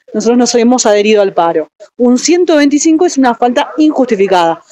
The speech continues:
Cuando hay una falta injustificada, cuando hay varias faltas injustificadas, se podría dar el cese, es decir, eh, como el, sería como un despido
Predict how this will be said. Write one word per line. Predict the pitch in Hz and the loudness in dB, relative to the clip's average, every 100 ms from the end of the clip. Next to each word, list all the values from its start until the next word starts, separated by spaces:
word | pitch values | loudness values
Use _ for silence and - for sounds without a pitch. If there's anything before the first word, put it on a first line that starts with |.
| - | -8
Cuando | - 247 269 | -2 0 2
hay | 370 | 2
una | 415 311 | 2 2
falta | 302 294 | 0 0
injustificada, | 302 277 254 247 262 277 220 180 | 0 -2 -2 -2 0 0 0 0
cuando | 214 220 | 0 2
hay | 247 277 | 0 -2
varias | 214 247 392 277 208 | -4 -2 0 0 0
faltas | 233 220 220 | 0 0 0
injustificadas, | 247 262 302 285 311 311 254 294 - 370 370 | 0 0 0 -2 0 0 0 -2 -10 -20 -14
se | 370 381 415 | -4 -4 -2
podría | 370 359 359 381 359 311 349 | 0 2 2 2 2 2 2
dar | 254 285 311 | 2 0 0
el | 254 254 | 0 0
cese, | 233 330 320 - 214 214 | -2 0 0 0 0 2
es | 190 196 | 0 0
decir, | 240 214 - | 0 -2 -2
eh, | 180 180 | -2 0
como | 208 208 208 | 0 0 0
el, | 202 - | 0 -4
sería | - 240 | -2 -2
como | 240 254 | 0 2
un | |
despido | 254 269 381 311 294 330 | 0 0 0 2 0 -2